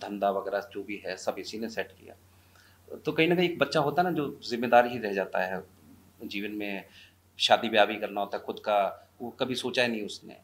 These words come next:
फिर एक समय आता है जहाँ बिमला का कैरेक्टर introduce होता है, कहीं ना कहीं मेरे जो ता-, चाचा ताऊ हैं पीछे पड़े हैं, "अब तो कर ले शादी तू", ये वो। तो तब इनके घर पे इनको देखने के लिए महेंद्र जाता है।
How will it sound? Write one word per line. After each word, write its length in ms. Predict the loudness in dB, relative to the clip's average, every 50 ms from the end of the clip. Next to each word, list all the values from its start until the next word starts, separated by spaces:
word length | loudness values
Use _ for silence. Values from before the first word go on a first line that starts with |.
| _ _ _ _ _ _ _
फिर 120 | 0 2 2
एक 160 | 2 2 2
समय 220 | 0 2 4 6
आता 240 | 6 6 6 6 2
है 60 | 0
जहाँ 320 | 0 0 0 0 0 0 -2
बिमला 360 | -2 -4 0 2 4 4 4
का 340 | 4 2 -4 -6 -4 -4 -2
कैरेक्टर 400 | 2 2 2 0 0 -2 -6 -6
introduce 520 | -6 -6 -12 -16 -14 -14 -14 -14 -12 -14
होता 140 | -6 -6 -6
है, 60 | -4
कहीं 140 | -4 -6 -6
ना 100 | -6 -8
कहीं 120 | -8 -8
मेरे 180 | -10 -10 -10 -10
जो 80 | -12 -8
ता-, 420 | 0 2 2 2 2 -4 -12 _ 2
चाचा 280 | 4 4 4 4 2
ताऊ 280 | 2 4 2 2 2 0
हैं 80 | -4 -8
पीछे 280 | -10 -12 -8 -8 -6
पड़े 200 | -6 -4 -4 -4
हैं, 80 | -4 -6
"अब 120 | -6 -8 -14
तो 60 | -10
कर 160 | -8 -8 -8
ले 140 | -6 -8 -8
शादी 280 | -4 -2 -4 -4 -4 -10
तू", 280 | -16 -14 -16 -16 -16 -18 _ _ _ _ -20 _ _ _ _ -14
ये 180 | -8 -6 -6 -6
वो। 220 | -6 -8 -12 -14 -20 _ _ _ _ _ _ _ _ _ _ _
तो 100 | -6 -4 -4 -4 -4 -6 -6 -8 -10 -4 _
तब 300 | -2 -2 -2 -6 -12 -20 -16 -10
इनके 460 | -10 -8 -8 -8 -8 -6 -6 -6 -8 -10
घर 160 | -14 -16 -12 -6
पे 100 | -4 -2
इनको 220 | -2 -2 -4 -8 -6
देखने 360 | -4 -6 -6 -6 -6 -10 -10
के 120 | -10 -12
लिए 420 | -14 -10 -8 -8 -8 -8 -10 -14 -18 _ _ _ _ _ _ _ _ _ _ _ _ _ _ _ _ -20 -16
महेंद्र 380 | -12 -10 -6 -6 -4 -2 -2
जाता 300 | 0 0 -2 0 -2 -4
है। 240 | -4 -4 -10 -16 -18